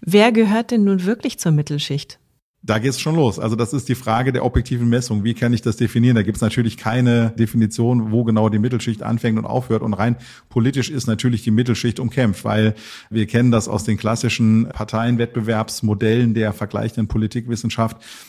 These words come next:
Speaker 2: Die Wahlen werden in der Mitte gewonnen, weil da ist der Medianwähler oder die Medianwählerin und darum dreht sich der politische Wettbewerb. Deswegen dreht sich alles um die Mittelklasse.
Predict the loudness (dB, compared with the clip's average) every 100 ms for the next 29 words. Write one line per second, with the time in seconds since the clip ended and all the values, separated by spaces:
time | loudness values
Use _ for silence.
0 | _ -8 0 2 2 2 2 4 4 4
1 | 2 2 2 0 0 -2 -2 -2 -4 -2
2 | 2 2 2 0 0 0 0 -2 -4 -4
3 | -2 -2 -2 -2 -2 -2 -4 -2 0 2
4 | 0 0 -2 -2 -4 -2 0 0 0 -2
5 | -2 -2 -2 -4 -6 -6 -4 0 0 0
6 | -4 -4 -8 -4 -4 -2 0 0 -2 -6
7 | -4 -2 -2